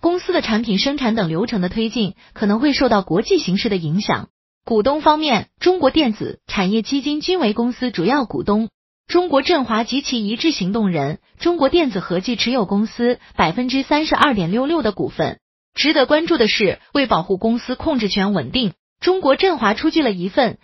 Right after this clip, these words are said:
关于不实际控制成科通信股权的承诺函，不会利用股东地位干预其正常生产经营活动。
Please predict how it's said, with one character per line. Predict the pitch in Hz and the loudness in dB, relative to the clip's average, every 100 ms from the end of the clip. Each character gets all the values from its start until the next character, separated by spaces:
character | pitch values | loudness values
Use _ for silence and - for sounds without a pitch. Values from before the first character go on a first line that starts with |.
| - _ | -20 _
关 | 302 294 | 2 2
于 | 285 | 2
不 | 359 | 2
实 | 349 269 | 2 -2
际 | 349 | -2
控 | 302 277 | -2 -2
制 | 220 | -2
成 | 190 185 | -4 -4
科 | 226 247 | -2 -4
通 | 311 339 | -2 -4
信 | 330 202 | -4 -4
股 | 156 | -4
权 | - 160 | -4 -2
的 | 240 | -2
承 | 226 190 | -2 0
诺 | 247 214 | 0 0
函， | 196 160 208 _ _ - | -2 -2 -6 _ _ -6
不 | 294 | 0
会 | 370 | 2
利 | 349 | 2
用 | 330 277 | 0 -4
股 | - 151 | -4 -4
东 | 254 294 | -4 -2
地 | 330 | -2
位 | 226 190 - _ | 0 -2 -4 _
干 | 285 294 | 0 0
预 | 302 220 | -2 -6
其 | - 208 | -6 -6
正 | - 330 | -2 -2
常 | 214 196 | -2 -2
生 | 269 277 | -2 -4
产 | 214 156 | -4 -4
经 | 302 359 | -6 -4
营 | 277 247 | -4 -2
活 | 185 | -2
动。 | 220 156 | -2 -4